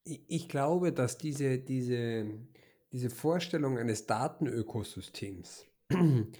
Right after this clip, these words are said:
wo ich erstmal überhaupt nicht drauf schaue, wie sie verarbeitet werden, sondern nur, dass ich meine Daten sauber verwalten,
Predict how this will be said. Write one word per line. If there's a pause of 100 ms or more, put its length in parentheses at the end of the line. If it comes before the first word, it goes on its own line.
(360)
wo
ich
erstmal
überhaupt
nicht
drauf
schaue,
wie
sie
verarbeitet
werden,
sondern
nur,
dass
ich
meine
Daten
sauber
verwalten,